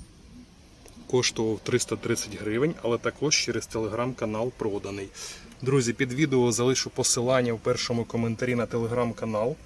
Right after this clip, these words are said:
Хто буде бажа-, мати бажання, підписуйтесь, будь ласка. Там є доволі цікаві пропозиції з українського фарфору. Також маслянка.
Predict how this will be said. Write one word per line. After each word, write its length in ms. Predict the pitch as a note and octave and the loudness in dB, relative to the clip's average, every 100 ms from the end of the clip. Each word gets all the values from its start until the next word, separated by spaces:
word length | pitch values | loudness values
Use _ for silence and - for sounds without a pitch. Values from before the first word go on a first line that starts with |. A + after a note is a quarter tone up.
| - - - - - | -20 -20 -20 -20 -20
Хто 200 | - B2+ | -6 -4
буде 240 | A#2 A#2 A2+ | 0 0 0
бажа-, 400 | A2+ G#2+ A#2 A#2 | 0 0 0 0
мати 320 | A#2 A2+ G#2+ | -2 -2 -4
бажання, 480 | A2 G2+ A#2 B2 A#2+ | -4 -2 0 0 -2
підписуйтесь, 760 | C3 - A2 G#2 - G#2 G#2 | -6 -8 -4 -2 -2 -4 -8
будь 160 | G2+ G#2 | -8 -2
ласка. 440 | G#2 G2+ - A2 G2+ - - - - - - - - - - - - | 0 0 -2 -6 -10 -16 -20 -20 -20 -18 -10 -8 -8 -8 -8 -8 -4
Там 180 | A2+ A#2+ | -2 0
є 160 | A#2 A#2 | 0 -2
доволі 340 | A2 A2+ A2 | 0 0 0
цікаві 420 | - - B2 A2+ | -2 0 2 2
пропозиції 960 | - A2 - G#2 F#2 G#2 - D3 D3+ D#3 C3+ - - - E3 - - - - - - - - - - - - - | 0 -4 -2 -4 -4 -4 -2 0 0 -2 -6 -12 -14 -16 -20 -20 -20 -20 -20 -20 -20 -20 -20 -20 -20 -20 -20 -16
з 140 | G#2+ G#2+ | -8 -6
українського 680 | - A2 A2+ - B2 A#2 | -2 0 0 -2 -4 -4
фарфору. 680 | A#2+ - B2 - F#2+ F2+ F#2 - - - - - - - | -4 -2 -2 -4 -4 -4 -4 -8 -14 -20 -20 -20 -20 -8
Також 560 | - - - G2 - - - - - - - | -6 -4 -4 -4 -4 -6 -14 -20 -20 -20 -8
маслянка. 760 | G#2+ - - G2+ G2 A#2+ - | -4 -2 0 -2 -2 -2 -2